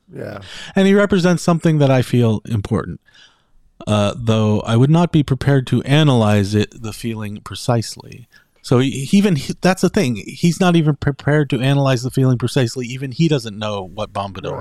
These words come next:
Speaker 2: represents to a certain extent. "I would not, however, have left him in if he did not have some kind of function.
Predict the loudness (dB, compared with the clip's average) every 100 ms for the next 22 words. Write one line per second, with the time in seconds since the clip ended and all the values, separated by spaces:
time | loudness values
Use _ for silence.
0 | -10 -12 -12 -12 -14 -10 -6 -6 -6 -8
1 | -10 -14 -14 -16 -16 -4 0 2 2 2
2 | 4 4 4 2 0 -4 _ _ _ 0
3 | 2 2 2 0 2 2 4 2 2 0
4 | 2 2 4 4 2 2 2 2 0 2
5 | 0 0 2 2 2 -2 -2 0 0 -2
6 | -6 -8 -14